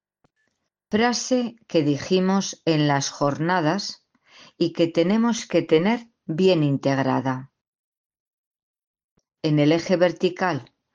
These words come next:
trabajamos desde el cerebro hacia arriba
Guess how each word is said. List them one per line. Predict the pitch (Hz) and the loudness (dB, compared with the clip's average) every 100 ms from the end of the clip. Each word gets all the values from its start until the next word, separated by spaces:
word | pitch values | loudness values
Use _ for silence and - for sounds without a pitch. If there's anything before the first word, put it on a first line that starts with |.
| _ _ _ | _ _ _
trabajamos | 151 143 139 135 180 196 233 233 - - | 0 2 2 -2 0 0 0 -4 -16 -6
desde | 151 135 139 | -2 0 0
el | 131 | -2
cerebro | - 139 151 170 196 220 - | -2 0 2 2 0 -4 -4
hacia | 147 147 139 | -4 -2 -4
arriba | 135 165 170 196 247 | 0 0 0 -2 -4